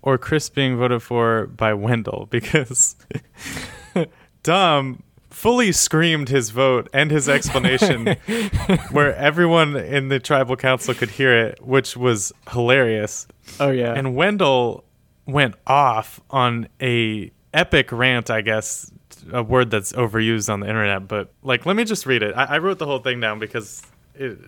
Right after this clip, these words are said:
Speaker 2: Y-
Speaker 1: I won't, I won't necessarily try to do a dra-, dramatic reenactment, but
Speaker 2: Please do your best.
Speaker 1: "We won a lot together.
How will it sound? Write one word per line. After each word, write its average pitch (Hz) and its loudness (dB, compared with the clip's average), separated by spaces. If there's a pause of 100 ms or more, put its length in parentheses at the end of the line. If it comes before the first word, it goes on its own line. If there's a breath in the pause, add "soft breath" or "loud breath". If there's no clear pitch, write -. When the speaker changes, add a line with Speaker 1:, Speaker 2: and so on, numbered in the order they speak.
(100)
Speaker 2:
Y- 147 -8
Speaker 1:
I - -6
won't, 160 -2
I 156 2
won't 185 -2
necessarily 139 2
try 120 0
to 113 0
do 113 -2
a 110 -2
dra-, 113 -8
dramatic 110 -2
reenactment, 104 -2
but 95 -2 (540 loud breath)
Speaker 2:
Please 160 0 (240)
do 151 2
your 143 2
best. 110 -2 (920)
Speaker 1:
"We 143 4
won 160 2
a 170 4
lot 131 2
together. 98 0